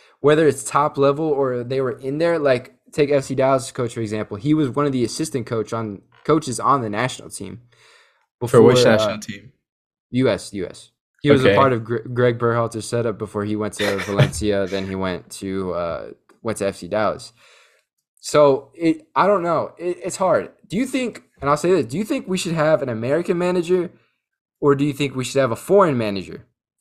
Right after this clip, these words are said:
Speaker 2: I think we should
Speaker 1: Or
Speaker 2: have
Speaker 1: does
Speaker 2: an
Speaker 1: it,
Speaker 2: American manager.
Speaker 1: or does it just matter, like, their pedigrees pretty much?
Speaker 2: No, I mean, like, you can look at it from both perspectives. I mean, like, um, I think we saw it from South Korea.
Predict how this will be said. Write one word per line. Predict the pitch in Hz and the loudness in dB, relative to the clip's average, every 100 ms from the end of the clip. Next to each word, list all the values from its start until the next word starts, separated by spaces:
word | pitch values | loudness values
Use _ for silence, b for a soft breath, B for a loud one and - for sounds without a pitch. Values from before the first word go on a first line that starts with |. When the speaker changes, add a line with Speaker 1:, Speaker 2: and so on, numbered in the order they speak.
| - | 0
Speaker 2:
I | 147 | 4
think | 165 | 4
we | 123 | 4
should | - | 6
Speaker 1:
Or | |
Speaker 2:
have | 113 | 6
Speaker 1:
does | 104 | 6
Speaker 2:
an | 101 | 2
Speaker 1:
it, | |
Speaker 2:
American | 101 101 107 | 0 0 -4
manager. | 101 101 101 104 107 | -4 -4 -4 -4 2
Speaker 1:
or | 160 | 4
does | 185 165 | 6 4
it | 156 | 0
just | 147 127 | -4 -2
matter, | 139 147 143 127 117 - | 0 4 6 4 2 -4
like, | 127 123 _ _ _ _ _ 131 | -6 -6 _ _ _ _ _ -2
their | 139 127 110 | 0 0 0
pedigrees | 160 139 113 107 92 | 4 4 2 -4 -8
pretty | 101 90 | -8 -8
much? | 80 - - - _ _ _ - - - | -10 -14 -18 -20 _ _ _ -20 -6 4
Speaker 2:
No, | 202 180 | 6 6
I | 175 | 6
mean, | 185 185 175 | 6 4 0
like, | - 156 | 0 2
you | 165 | 2
can | 170 196 | 4 6
look | 127 139 | 6 6
at | 131 | 6
it | 117 113 | 4 2
from | 117 107 | -2 0
both | 107 110 | -2 -2
perspectives. | 110 104 - 101 117 104 107 | -6 -6 -2 -2 0 0 0
I | |
mean, | 104 104 104 | 0 0 4
like, | 104 - | 4 4
um, | 113 110 107 104 | 4 4 4 2
I | 104 | 0
think | 110 120 110 - | 2 0 0 -2
we | 113 | -2
saw | 120 113 113 | 2 2 2
it | |
from | - 107 | -2 -6
South | 113 107 107 | 0 0 0
Korea. | - 107 107 110 117 | -2 0 2 2 0